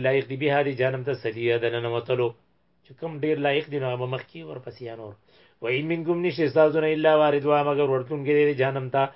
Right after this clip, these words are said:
"کان علی ربک"، دی پر رب ستا باندې، "حتما"،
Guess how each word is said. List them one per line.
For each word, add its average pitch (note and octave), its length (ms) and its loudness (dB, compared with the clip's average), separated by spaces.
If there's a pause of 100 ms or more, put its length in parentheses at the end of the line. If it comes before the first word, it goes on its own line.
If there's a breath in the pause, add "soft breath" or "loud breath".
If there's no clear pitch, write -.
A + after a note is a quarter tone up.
(220 loud breath)
"کان D3+ 240 2
علی D#3 220 4 (100)
ربک"، D3+ 260 -2 (160)
دی C#3+ 140 6 (1700)
پر C3 120 -2
رب C#3 120 0
ستا C3 160 -2
باندې، C3 240 0 (100)
"حتما"، C#3 400 0